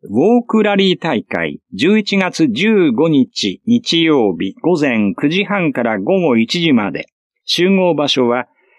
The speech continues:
西武池袋線大泉学園駅。費用は五百円。小学生以下は無料です。ティーボールフェスティバル。十一月二十三日祝日、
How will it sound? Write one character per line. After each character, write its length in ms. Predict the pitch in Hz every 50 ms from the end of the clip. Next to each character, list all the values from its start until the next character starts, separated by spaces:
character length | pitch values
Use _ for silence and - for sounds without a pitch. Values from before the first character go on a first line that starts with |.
| _ _ -
西 320 | - - 208 214 208 196
武 160 | 160 117 110
池 280 | 98 87 - - 180 185
袋 460 | 170 180 170 - - 165 151 151 143
線 420 | 131 - - 127 123 117 113 110 - -
大 280 | - 135 151 190 214 214
泉 360 | 202 175 175 190 185 180 160
学 340 | 143 147 143 - - 156 151
園 240 | 139 135 117 95 80
駅。 320 | 71 - _ 87 85 - _ _ _ _ _ _
費 120 | - 196
用 220 | 202 185 151 120 98
は 180 | 107 139 135
五 200 | - 135 - 98
百 440 | - - 143 143 - - 135 117 92
円。 260 | 80 71 - 69 - - _ _ _
小 280 | - - 180 185 190
学 220 | 185 180 175 - -
生 240 | - - 165 160
以 100 | 156 139
下 160 | - - 95 101
は 160 | 120 143 127
無 160 | 98 92 -
料 280 | 95 117 113 104 95 85
で 120 | 82 87
す。 240 | - - - _ _ _ _ _ _ _ _ _ _ _ _ _ _ _ _ _ _
テ 140 | - - 170
ィ 120 | 214 226 233
ー 60 | 214
ボ 180 | 214 220 214 208
ー 40 |
ル 120 | 202 196 180
フ 120 | - 190
ェ 40 | 180
ス 100 | - -
テ 100 | - 139
ィ 40 | 101
バ 120 | 95 78
ル。 160 | 65 - - _ _ _ _ _ _ -
十 260 | - - 165 214 226
一 200 | 220 - - 202
月 260 | 196 185 175 - 170
二 180 | 175 180 190 180
十 240 | 160 165 151 143 131
三 300 | - - 156 151 135 120
日 320 | 110 104 - - 170 117
祝 280 | - - - - 135 127
日、 440 | 113 107 92 - - - 87 87